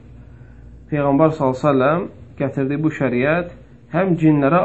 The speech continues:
aiddir, həm də, e, insanlara. Həmçinin cənnət, cəhənnəm həm cinlərə aiddir, həm də insanlara sorğu-sual məsələlər, məhşər, hamısı, bunların hamısından cinlər də, insanlar da keçəcəklər. E,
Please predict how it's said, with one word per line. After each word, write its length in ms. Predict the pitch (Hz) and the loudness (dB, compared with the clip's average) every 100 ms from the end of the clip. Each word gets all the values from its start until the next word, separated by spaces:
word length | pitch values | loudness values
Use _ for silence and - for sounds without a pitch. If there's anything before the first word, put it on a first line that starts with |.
| 147 | 2
aiddir, 400 | 120 - - 170 | 2 -4 -8 -4
həm 200 | 165 185 | -2 -2
də, 160 | 139 165 202 - - - - - - - | 0 -2 -4 -16 -20 -20 -20 -20 -20 -12
e, 160 | 135 135 | -6 0
insanlara. 600 | 156 156 190 190 196 180 117 - - - | 2 2 2 4 6 4 2 -8 -20 -18
Həmçinin 440 | - 196 185 180 160 | -6 -2 0 2 4
cənnət, 360 | 175 175 180 | 6 6 4
cəhənnəm 460 | 170 156 151 147 139 | 2 2 2 0 2
həm 140 | 165 165 | 4 4
cinlərə 420 | 147 160 147 156 165 | 6 6 6 6 6
aiddir, 380 | 131 120 - 170 | 4 2 -2 0
həm 140 | 185 | 0
də 80 | 180 185 - - - - | -2 -4 -12 -20 -20 -10
insanlara 680 | 131 156 151 175 175 185 156 | 0 0 2 2 4 4 2
sorğu-sual 800 | - 160 165 202 - 170 139 - - - - | 2 2 2 -2 2 2 2 0 -16 -20 -12
məsələlər, 540 | - 143 151 147 139 135 | -4 -4 -2 0 0 2
məhşər, 460 | 151 143 - 143 | 0 0 -2 0
hamısı, 400 | - 240 170 208 196 | 2 2 2 0 0
bunların 320 | 185 180 190 | 2 2 4
hamısından 480 | 190 165 151 160 175 | 2 2 2 2 2
cinlər 360 | 156 147 160 | 2 4 4
də, 100 | 156 | 2
insanlar 340 | 139 135 135 143 | 0 0 0 0
da 120 | 135 | -2
keçəcəklər. 640 | 135 127 117 117 110 101 | -6 -6 -4 -6 -6 -8
E, 1200 | 92 - - - - - - - - - - 123 | -10 -16 -20 -20 -20 -20 -20 -20 -20 -20 -14 -8